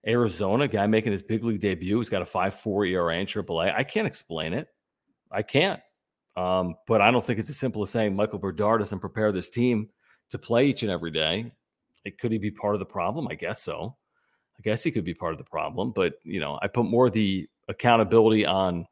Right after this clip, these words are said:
the players than I do Michael Berdard, their twenty-seven-year-old hitting coach. And again, they've had a million hitting coaches over the last ten years, and none of them have worked out. So it's all of the hitting coaches and not the organization or not the players.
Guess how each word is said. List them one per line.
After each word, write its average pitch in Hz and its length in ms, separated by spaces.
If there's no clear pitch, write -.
the 113 80
players 139 420
than 117 100
I 107 80
do 113 160
Michael 107 280
Berdard, 113 380
their 104 100
twenty-seven-year-old 104 840
hitting 123 220
coach. 87 500
And - 80
again, 196 180
they've 165 120
had 180 120
a 175 40
million 170 300
hitting 85 200
coaches 87 340
over 82 120
the 82 80
last 78 240
ten 87 160
years, 80 200
and 120 120
none 156 140
of 180 80
them 101 100
have 85 140
worked 80 220
out. 78 260
So 95 320
it's 113 160
all 135 280
of 104 100
the 113 80
hitting 135 180
coaches 202 400
and 95 100
not 98 200
the 110 80
organization 107 800
or 87 100
not 90 220
the - 80
players. 117 500